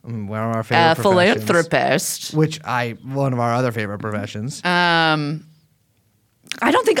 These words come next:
Speaker 2: either of those things are true, though. <laughs>
Speaker 1: Well, I mean, listen, here's the thing.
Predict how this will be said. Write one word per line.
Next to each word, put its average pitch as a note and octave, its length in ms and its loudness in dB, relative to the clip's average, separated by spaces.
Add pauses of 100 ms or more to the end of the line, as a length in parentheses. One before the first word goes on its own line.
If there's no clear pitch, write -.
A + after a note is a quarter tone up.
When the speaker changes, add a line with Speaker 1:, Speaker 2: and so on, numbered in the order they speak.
Speaker 2:
either G3+ 220 2
of E3+ 80 0
those E3+ 180 0
things D#3 220 -4
are C3 60 -2
true, - 280 -6
though. - 120 -4
<laughs> G#3 80 2 (760)
Speaker 1:
Well, D#4+ 360 2 (140)
I D4+ 140 4
mean, E4+ 240 2 (280)
listen, B3+ 540 0 (480)
here's D#4 400 2
the G#3 100 0
thing. B2+ 400 -6